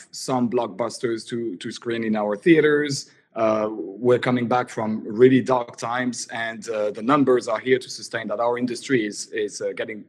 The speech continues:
you know, back on track and way stronger than it used to be in the past. Um, our, you know, C-, um, ICE Theater belongs to C G R Cinema, and we are the second biggest operator in France. We have, uh, slightly over seven hundred screens,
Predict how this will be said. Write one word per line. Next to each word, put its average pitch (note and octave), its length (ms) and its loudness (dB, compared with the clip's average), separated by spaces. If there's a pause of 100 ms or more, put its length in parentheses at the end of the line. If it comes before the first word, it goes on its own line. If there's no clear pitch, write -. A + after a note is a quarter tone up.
(100)
you A2+ 140 -2
know, F2+ 200 -8 (120)
back A#2+ 340 0
on A#2 140 -2
track C3 320 2
and G#2+ 200 -4 (420)
way C3+ 280 8
stronger C3+ 720 2
than A#2+ 140 -4
it A2+ 120 -8
used C3 220 0
to C3 80 -10
be B2+ 80 -2
in B2 80 0
the B2 80 -4
past. F3 360 -8 (480)
Um, C#3+ 600 2
our, E3 400 4
you D3+ 120 2
know, E3 280 2
C-, F3 280 -6
um, C3 380 -2
ICE E3 220 -2
Theater C3+ 360 4
belongs C#3 400 0
to C3+ 160 -2
C C#3 180 -2
G C3 200 0
R C3 180 0
Cinema, C3+ 580 -2
and B2 140 -2
we C3 100 2
are B2+ 160 2
the A#2+ 100 -8
second B2+ 400 -4
biggest B2+ 320 -4
operator A2+ 560 -6
in G#2 120 -8
France. D#3 480 -6
We A2+ 100 -2
have, G#2 200 -4 (200)
uh, - 140 -18
slightly B2+ 360 -2
over A2+ 240 0
seven B2 260 -4
hundred A2 280 -8
screens, D3+ 540 -2